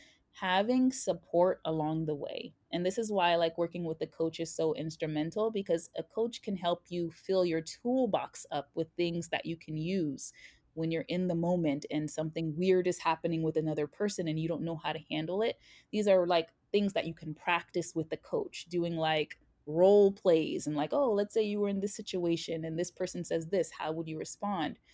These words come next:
And having those ongoing sessions and having those, that ongoing support is really helpful because it is a transition. It's not something that's just gonna happen overnight because you make the decision to do that,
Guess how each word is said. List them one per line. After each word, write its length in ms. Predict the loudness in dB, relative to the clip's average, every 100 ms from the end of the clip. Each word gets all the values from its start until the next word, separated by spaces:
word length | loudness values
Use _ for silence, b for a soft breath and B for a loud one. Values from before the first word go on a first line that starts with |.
| b b b
And 160 | -4 -4
having 460 | 0 2 2 2 2
those 260 | 2 2 -2
ongoing 560 | -2 0 2 2 2
sessions 480 | -2 -4 -4 -4 -4
and 120 | -4
having 340 | -4 -2 -2 -2
those, 320 | -4 -4 -10 -2
that 220 | -2 -2
ongoing 460 | -4 -4 0 0 0
support 500 | -4 -8 -2 -2 0 -4
is 120 | -4
really 240 | 0 0
helpful 440 | -2 -6 -4 -2 -2
because 760 | -2 -2 2 4 4 2 -2 B B B
it 120 | 4
is 140 | 6
a 80 | 6
transition. 840 | 2 -2 -2 -2 -4 -6 -8 -8
It's 160 | -8 -6
not 200 | -4 -4
something 280 | -6 -4 -2
that's 220 | -4 -6
just 180 | -10 -8
gonna 140 | -8
happen 380 | -6 -8 -4 -2
overnight 540 | -2 -2 -4 -2 -2 -4
because 320 | -6 -4 -2
you 80 | -2
make 180 | -4 -4
the 60 |
decision 500 | -6 -4 -4 -4 -4
to 100 | -6
do 200 | -8 -4 -2
that, 200 | -4